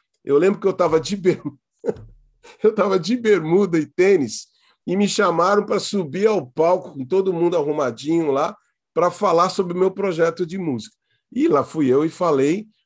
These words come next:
e aí você começa a fazer essa networking toda, né? E aí a professora Dolores Tomé, que fez o, o, o, o, que deu o curso de musicografia Braille,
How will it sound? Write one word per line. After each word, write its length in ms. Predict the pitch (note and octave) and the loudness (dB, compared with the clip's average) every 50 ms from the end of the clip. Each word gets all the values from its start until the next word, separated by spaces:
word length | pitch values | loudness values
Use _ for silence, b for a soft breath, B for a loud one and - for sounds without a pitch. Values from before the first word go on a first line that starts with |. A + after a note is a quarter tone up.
| b _ - | b _ -4
e 80 | A#3 A3+ | 0 2
aí 240 | F#3 F3+ G3+ A3+ | 2 4 2 2
você 300 | A3+ F#3+ G#3+ G#3+ G#3+ A3+ | 2 0 0 0 0 -2
começa 360 | G#3+ A3 G3+ G#3 G#3 G3+ - G#3 | -2 -2 -2 0 -2 -2 -2 -4
a 20 | |
fazer 280 | G#3 - G#3 F#3 F3+ G#3 | -4 -4 -4 -2 -2 -2
essa 220 | G3 - - F#3+ | -2 -2 -2 0
networking 760 | F#3 F#3+ F#3+ F#3+ - - G#3+ F#3+ E3 E3 E3+ E3+ - F#3 F#3+ | 2 2 0 0 -2 -4 -2 0 0 0 -2 -4 -6 -8 -8
toda, 420 | F3+ - D3 C3 B2+ A#2+ G#2+ G2+ - _ _ _ _ _ _ | -6 -4 -2 -2 -2 -2 -4 -8 -14 _ _ _ _ _ _
né? 240 | - A#2 C3 E3 - _ _ _ _ _ _ _ _ - | -6 -4 -4 -4 -6 _ _ _ _ _ _ _ _ -4
E 120 | G#3 G#3 | -2 0
aí 280 | G3 G3 G#3+ A3+ - - - _ _ _ _ _ _ - | 2 4 2 2 2 -2 -12 _ _ _ _ _ _ -4
a 100 | F3+ A3 | -4 -2
professora 640 | A3 A3+ A#3+ A3+ A3+ G#3+ G#3 - B3 D4 D4 B3+ | 0 0 -2 0 0 0 -2 -2 -2 0 0 0
Dolores 500 | G#3 E3+ F#3+ E3+ D3 C#3+ C#3 C3 B2+ B2+ | 2 2 0 2 2 2 2 2 0 -6
Tomé, 480 | - - B2+ A#2+ A2+ A2 A#2 C3 D#3 - - _ _ _ _ | -6 -4 -4 -2 -2 -2 -4 -4 -6 -8 -12 _ _ _ _
que 140 | - E3 E3+ | -18 -18 -16
fez 680 | - - - - - G3 G3+ A3 A#3+ A#3+ G#3 D3 B2+ C3 | -16 -18 -14 -6 -2 0 2 2 2 0 -2 -2 -4 -6
o, 200 | A#2 G#2 - - - | -8 -8 -10 -12 -12
o, 520 | - B2+ B2+ - D#3 D3+ A#2 A2 G#2+ A2 _ _ _ _ _ _ _ _ _ - | -10 -10 -10 -12 -14 -16 -16 -16 -16 -18 _ _ _ _ _ _ _ _ _ -12
o, 160 | - A#2 G#2+ | -10 -8 -8
o, 40 | G#2+ G#2 | -8 -8
que 160 | - D3 D3 | -8 -10 -6
deu 220 | C#3 G#3+ A#3+ B3 | -2 0 2 2
o 100 | F#3+ B2 | 2 0
curso 380 | - - E3 G3 F#3 - - A2+ | -2 -4 -6 -6 -6 -6 -10 -10
de 100 | A2 G#2+ | -10 -8
musicografia 640 | G#2+ G#2+ G#2+ - A2 A2 G#2+ G#2+ G#2 - A2+ G#2+ | -8 -8 -10 -10 -10 -8 -8 -8 -8 -8 -8 -6
Braille, 440 | G2+ A#2+ C3+ D#3+ F#3 F3+ A#2+ - | -4 -4 -2 -2 -2 -4 -6 -8